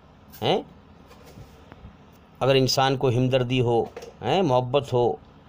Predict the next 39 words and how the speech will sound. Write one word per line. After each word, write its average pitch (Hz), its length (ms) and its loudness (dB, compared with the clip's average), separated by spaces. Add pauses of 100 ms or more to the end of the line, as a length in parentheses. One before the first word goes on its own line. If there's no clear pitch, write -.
अल्लाह 147 240 4
की 139 120 0
तरफ 139 200 0
ध्यान 123 360 0
हो, 120 300 0 (600)
तो 143 160 2
उसे 147 200 2
बजाय 143 320 2
जो 143 100 4
है 143 120 4
छः 135 200 0
सात 139 240 2
महीने 135 300 2
में 139 120 0
जो 135 80 2
है 135 240 2 (320)
कारीगर 143 340 4
बना 139 200 0
के 139 140 0
भेजता 131 380 0 (180)
कि 135 60 0
ये 139 120 2
कमाए, 131 360 2 (400)
तो 127 60 0
अल्लाह 139 180 2
ताला 147 180 2
कितना 190 300 0
खुश 151 200 0
होता। 147 320 2 (1600)
एक 185 220 6
दौर 175 260 4
वो 170 180 4
था 156 240 2 (640)
कि 151 60 2
हज़रत 147 340 2
उमर 151 220 4 (180)
रज़ियल्लाहु 139 400 2
ताला 135 240 2
अन्हु 135 300 2